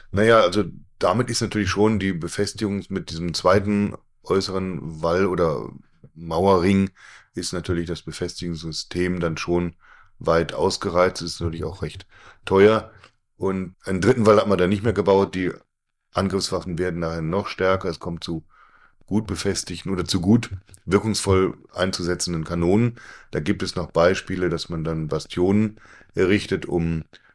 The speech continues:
selber zurückschießen zu können. Burg Nannstein ist ein, ein sehr schönes Beispiel dafür,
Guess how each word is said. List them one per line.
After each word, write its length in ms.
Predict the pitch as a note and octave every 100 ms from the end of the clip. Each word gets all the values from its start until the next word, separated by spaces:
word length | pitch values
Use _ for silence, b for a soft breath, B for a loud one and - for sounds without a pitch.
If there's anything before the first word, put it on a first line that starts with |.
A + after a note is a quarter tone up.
| _
selber 360 | - F2 F2 D#2+
zurückschießen 840 | D#2 F#2 F#2+ - - G2 F#2 F#2+
zu 80 | F2+
können. 260 | G2 F#2 E2
Burg 220 | D#2+ D2
Nannstein 800 | D#2 F2 E2+ F2 E2+ F2 - -
ist 280 | - F2 -
ein, 380 | D#2 D#2+ D2+ D2+
ein 160 | D#2+ D#2
sehr 120 | E2
schönes 260 | E2 D2
Beispiel 420 | - F2 G#2+ G#2+ G2
dafür, 440 | F#2 G2 G2